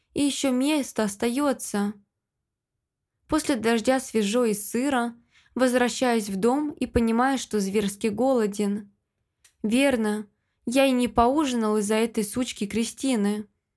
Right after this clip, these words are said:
Вспоминаю, и руки сами в кулаки сжимаются. Как я не убил ее, когда Никино лицо увидел, сам не знаю. Не хотелось сесть из-за этой дряни,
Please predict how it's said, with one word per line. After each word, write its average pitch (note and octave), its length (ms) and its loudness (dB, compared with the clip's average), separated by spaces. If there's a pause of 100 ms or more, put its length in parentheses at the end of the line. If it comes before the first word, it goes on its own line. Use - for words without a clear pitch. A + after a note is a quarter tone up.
(440)
Вспоминаю, B3+ 680 2
и - 20 2
руки A#3+ 300 -2
сами A#3 380 0
в G#3 120 -10
кулаки G#3 400 0
сжимаются. G#3+ 1000 -2 (880)
Как C#4+ 280 2
я A#3+ 80 4
не A3+ 160 2
убил B3+ 480 0
ее, G3+ 400 0 (320)
когда A#3+ 260 2
Никино A#3+ 460 0
лицо G#3+ 420 -2
увидел, A#3+ 460 0
сам G#3+ 280 -2
не A3+ 120 -2
знаю. A3 720 -2 (640)
Не C4+ 100 2
хотелось B3 720 0
сесть C4+ 320 -4
из-за G3+ 200 0
этой G#3 280 0
дряни, G#3 640 0